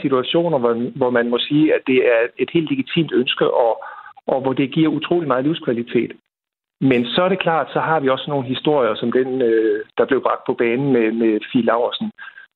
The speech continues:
hvor, hvor man, øh, hvor det ligesom på en eller anden måde løber helt, øh, af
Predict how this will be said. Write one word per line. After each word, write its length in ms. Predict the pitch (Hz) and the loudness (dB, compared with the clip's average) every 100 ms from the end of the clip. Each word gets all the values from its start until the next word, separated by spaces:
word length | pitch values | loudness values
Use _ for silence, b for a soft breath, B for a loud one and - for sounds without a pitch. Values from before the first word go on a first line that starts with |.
| _ _ | _ _
hvor, 260 | 139 120 120 | -2 0 0
hvor 140 | 127 | 0
man, 400 | 123 120 120 117 | 2 2 2 2
øh, 400 | 113 117 113 147 | 2 2 -2 -2
hvor 120 | 127 | 0
det 120 | 123 | 0
ligesom 240 | 123 127 127 | 0 -2 -2
på 80 | 131 | 0
en 40 | |
eller 100 | 131 | 2
anden 140 | 123 120 | 2 2
måde 120 | 135 | 2
løber 200 | 120 117 | 2 0
helt, 240 | 143 131 - - | -2 -6 -10 -8
øh, 160 | - 120 | 0 0
af 100 | - | 2